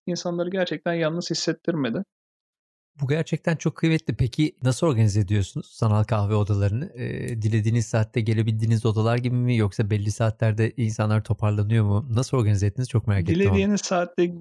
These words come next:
Speaker 1: girebildiğiniz odalar. İçeride kimi bulacağınızı bilmiyorsunuz. Eee, isterseniz anlaşıp <laughs> topluca orada buluşabilirsiniz. Eee, şu an bizim yaptığımız gibi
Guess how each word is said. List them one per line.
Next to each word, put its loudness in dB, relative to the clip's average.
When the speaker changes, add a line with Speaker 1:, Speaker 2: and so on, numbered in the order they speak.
Speaker 1:
girebildiğiniz 0
odalar. 0
İçeride -2
kimi -2
bulacağınızı -2
bilmiyorsunuz. -4
Eee, 0
isterseniz -4
anlaşıp -4
<laughs> -8
topluca -2
orada 0
buluşabilirsiniz. -2
Eee, -2
şu -2
an -2
bizim -4
yaptığımız -6
gibi -6